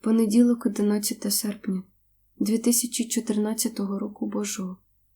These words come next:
дев'ятнадцять тридцять шість. Моя ніжно улюблена дочко, світ є затоплений новою формою духовності, яка базується на вірі у надістоту, того, кого вони називають Христом.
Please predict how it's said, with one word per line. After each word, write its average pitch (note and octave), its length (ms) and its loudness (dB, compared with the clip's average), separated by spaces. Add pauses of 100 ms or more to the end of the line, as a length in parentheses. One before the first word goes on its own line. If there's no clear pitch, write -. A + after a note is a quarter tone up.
(280)
дев'ятнадцять G#3+ 920 -2
тридцять G3+ 400 -4
шість. - 460 -6 (1400)
Моя A3 220 4
ніжно A#3+ 380 6
улюблена A3+ 520 2
дочко, G#3 600 -4 (360)
світ B3 360 4
є A3 180 2
затоплений G#3 880 0
новою A3+ 480 2
формою G#3 520 -2
духовності, G3+ 880 -4 (720)
яка G#3+ 260 0
базується A3 600 2
на G3+ 160 2
вірі A3+ 320 2
у G#3+ 220 -2
надістоту, G#3 1040 0 (920)
того, A#3 320 6
кого A3 240 0
вони G#3+ 280 0
називають G3+ 580 -2
Христом. G#3 640 -4